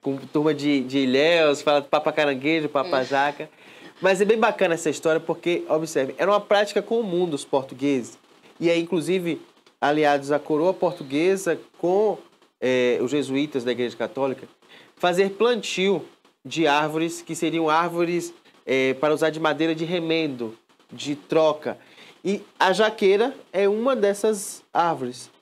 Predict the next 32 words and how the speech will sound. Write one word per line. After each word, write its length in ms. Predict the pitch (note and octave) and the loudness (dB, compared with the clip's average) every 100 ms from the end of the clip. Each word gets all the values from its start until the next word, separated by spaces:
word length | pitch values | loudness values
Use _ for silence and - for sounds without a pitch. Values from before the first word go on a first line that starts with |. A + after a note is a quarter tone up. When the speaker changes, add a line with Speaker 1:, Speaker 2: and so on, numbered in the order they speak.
| - | -10
Speaker 1:
Então 220 | D#3+ F#3+ | 0 2
era 180 | G3 G3+ | 4 2
plantado 840 | - A3 B3+ A#3+ G3 G#3 B3 D3+ - - _ - | 0 0 0 0 2 2 2 -2 -4 -14 _ -6
a 140 | B2+ | -2
jaqueira 560 | C3+ D3 - B2+ C3+ - - _ _ | 0 -2 -2 -2 -2 -4 -14 _ _
para 200 | E3 F3 | 0 2
que, 380 | F3+ F#3+ F3 B2+ - _ | 0 -2 -2 -2 -6 _
de 100 | C#3+ | -12
tempos 340 | D3 G3 G3 F#3+ | -2 0 0 0
em 80 | F3 | 0
tempos 420 | E3 D3+ D#3 D3 | 0 -2 -4 -6
em 100 | D3 | -6
que, 460 | - D3 C#3+ B2+ - _ _ _ - | -6 -2 0 -2 -6 _ _ _ -4
é, 240 | C3 B2+ A#2 | 0 2 2
outros 480 | D3+ F3+ F3 D#3 D#3 | 2 0 0 -4 0
navios 560 | D3 B2+ D3 D3 - | 0 0 0 0 0
aportassem 880 | C3+ - E3 D3 - D3 D#3+ F3+ D3 | -2 0 0 0 0 2 2 0 -4
naquelas 480 | B2+ B2 C3 C#3 C3+ | -4 -4 -4 -4 -6
terras 380 | - C3+ D3 D3+ _ _ | -4 -2 -2 -6 _ _
e 60 | F#3+ | -6
precisasse 360 | F#3 F3+ F3 | -4 0 0
de 60 | F3 | 2
algum 160 | D#3 D#3 | 0 0
reparo, 520 | F3 F3 D#3 D#3 G3+ - _ _ _ | -2 0 2 2 0 -8 _ _ _
pudesse 320 | G3+ F#3 F3+ | 0 2 2
usar 100 | F3+ | 0
aquela 220 | F3 F#3 F#3+ | 2 2 2
madeira 500 | F#3+ D3+ D#3+ F3+ G#3 - _ - | 0 2 2 0 -2 -10 _ -16
que 100 | D3+ | -2
crescia 560 | F3+ E3+ E3+ D#3+ D#3 | 0 2 0 -2 0
mais 260 | D#3 E3 E3 | 2 0 2
rápido, 300 | D#3 F3+ | 0 0